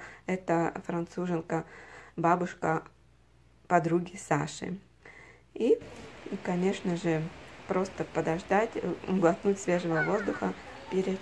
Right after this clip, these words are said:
школой. А потом я, м, пошла в магазин. В магазине выключила звук, потому что не могла снимать, кричит музыка, и YouTube меня бы заблокировал. Мне нужно было купить кое-какие чистящие продукты.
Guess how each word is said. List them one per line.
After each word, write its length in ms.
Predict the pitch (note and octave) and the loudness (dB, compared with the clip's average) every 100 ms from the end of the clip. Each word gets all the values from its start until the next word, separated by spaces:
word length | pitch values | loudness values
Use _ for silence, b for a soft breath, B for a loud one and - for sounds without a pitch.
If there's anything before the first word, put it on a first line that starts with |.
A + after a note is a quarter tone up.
| G3 | -8
школой. 400 | - - C#3+ B2 G3+ - - - B B B B | -8 -4 -2 -4 -8 -12 -14 -14 B B B B
А 80 | G3 | -2
потом 440 | G3 G3 F#4+ G4+ | -2 4 6 6
я, 400 | B3+ G3+ G#3+ G#3+ | 4 2 4 2
м, 260 | G#3 G3+ G3 | 2 2 0
пошла 360 | F#3 F#3 F#3 G3 | 0 -2 0 2
в 40 | |
магазин. 640 | F#3+ F3 E3+ G3 D3+ D#3+ B B B B | 2 2 -2 0 -2 -2 B B B B
В 60 | G3 | -2
магазине 580 | F3+ F#3 F#3 G3+ G3+ | 2 2 4 4 4
выключила 540 | F#3 G3 F#3+ F#3+ F#3+ G3 | 4 2 -2 0 2 2
звук, 320 | G3 C4 D4 | 4 2 4
потому 280 | G3+ G3 F#3+ | 0 2 2
что 160 | F#3+ | 2
не 100 | G3 | 2
могла 360 | F#3+ F#3 F#3 F3+ | 6 6 8 6
снимать, 500 | F#3 F#3 F3+ G3+ C4+ - B B - | 4 -2 2 4 2 0 B B -10
кричит 460 | - F3 G#3+ G#3 F3 | -8 -2 -2 0 2
музыка, 560 | E3+ D3+ D3+ - D#3+ - | 2 2 -2 -2 -4 -2
и 80 | - | 0
YouTube 400 | E3 F3 E3+ A#3+ | 4 4 4 2
меня 300 | B3 F3 F3+ | 4 2 4
бы 100 | F#3+ | 2
заблокировал. 640 | F#3+ E3+ F3+ - - - E3 | 0 0 0 -2 -6 -4 -2
Мне 200 | D#3+ F3+ | 0 2
нужно 260 | F#3 F#3 | 4 4
было 180 | F3 F#3 | 4 2
купить 380 | F#3 F#3+ F#3 - B B - | 0 -4 -4 -6 B B -2
кое-какие 1040 | F#3+ E3+ E3+ - - - - F#3+ F#3+ G3 | 2 2 2 -2 -18 -20 -2 0 2 0
чистящие 720 | F3 F#3+ F#3+ - F3 - E3+ | 2 -2 -2 -4 -6 -4 -4
продукты. 640 | - F#3 F3+ C4+ - G3 | 0 0 4 2 4 0